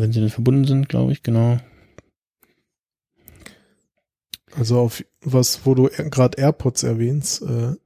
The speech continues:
Speaker 2: Apple hat's auf jeden Fall geschafft, einen Bug, der bei mir seit,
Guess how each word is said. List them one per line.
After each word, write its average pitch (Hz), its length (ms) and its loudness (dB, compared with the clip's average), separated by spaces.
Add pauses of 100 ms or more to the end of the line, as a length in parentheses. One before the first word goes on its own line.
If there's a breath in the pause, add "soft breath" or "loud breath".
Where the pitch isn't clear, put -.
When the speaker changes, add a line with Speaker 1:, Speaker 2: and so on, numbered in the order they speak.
(340)
Speaker 2:
Apple 127 420 2
hat's - 220 -2
auf 127 200 -6
jeden 156 160 2
Fall 147 200 4
geschafft, - 480 -4
einen 131 240 0
Bug, - 280 -4 (140)
der 120 160 2
bei 123 200 -2
mir 131 260 0
seit, 127 480 -4